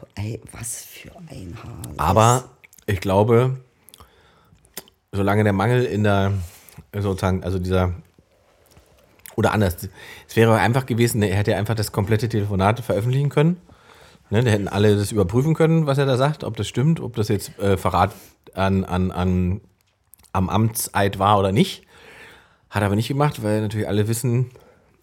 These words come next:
Speaker 2: äh, da wird schon ein Problem geben.
Speaker 1: Ah, ja.
Speaker 2: Ne? Sonst hätte, hätten sie es einfach rausgedonnert. Ähm,
Speaker 1: Aber auch da sehen wir mal wieder, es geht nicht um die Spielregeln,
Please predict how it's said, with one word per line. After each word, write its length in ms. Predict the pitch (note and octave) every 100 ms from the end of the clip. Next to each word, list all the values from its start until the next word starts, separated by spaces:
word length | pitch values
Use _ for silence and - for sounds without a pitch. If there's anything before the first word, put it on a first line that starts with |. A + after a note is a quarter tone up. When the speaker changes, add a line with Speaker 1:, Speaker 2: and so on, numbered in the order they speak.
| -
Speaker 2:
äh, 380 | G2+ G2+ F#2+ F#2+ - _ _ _ _ _ _ _ _ - - _ _
da 120 | -
wird 160 | A2 A2+
schon 120 | C3
ein 40 | C3
Problem 420 | D3 D3+ E3+ E3+
geben. 260 | G3+ C3+ G#2
Speaker 1:
Ah, 180 | A2
ja. 260 | C3 A3+ B2
Speaker 2:
Ne? 180 | B2+ F#3
Sonst 240 | C#3 G#2 -
hätte, 500 | C3+ C#3 C3+ D#2+ A2
hätten 180 | C3 C3+
sie 180 | C3 B2+
es 280 | - A2+
einfach 220 | - B2 A#2+
rausgedonnert. 600 | B2 B2+ F#2+ G2 G2 - - - - - - _
Ähm, 580 | A#2 A#2 A2+ A#2 A#2 A#2
Speaker 1:
Aber 200 | F3 E3
auch 120 | B2+ -
da 200 | E3+ F3+
sehen 220 | F3 F3
wir 80 | E3+
mal 160 | D#3
wieder, 280 | C#3+ C#3+ C#3+ F#2 F2 -
es 60 |
geht 160 | - D#3
nicht 120 | C#3
um 80 | C#3+
die 100 | B2
Spielregeln, 600 | - C#3+ C3+ C3 B2+ A#2+